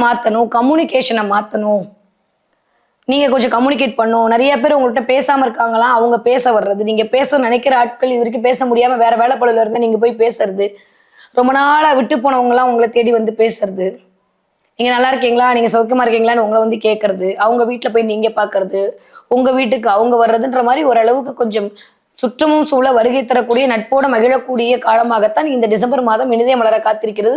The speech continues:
சுவாதி நட்சத்திரக்காரர்களுக்கு. ஓகே, especially பெண்களுக்கு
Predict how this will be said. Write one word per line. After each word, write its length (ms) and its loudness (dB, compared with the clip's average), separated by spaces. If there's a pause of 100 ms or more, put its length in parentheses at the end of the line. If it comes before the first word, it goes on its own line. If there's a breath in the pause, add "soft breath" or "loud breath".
சுவாதி 280 0
நட்சத்திரக்காரர்களுக்கு. 800 -4 (140)
ஓகே, 160 -14 (1900 loud breath)
especially 500 0 (120)
பெண்களுக்கு 460 2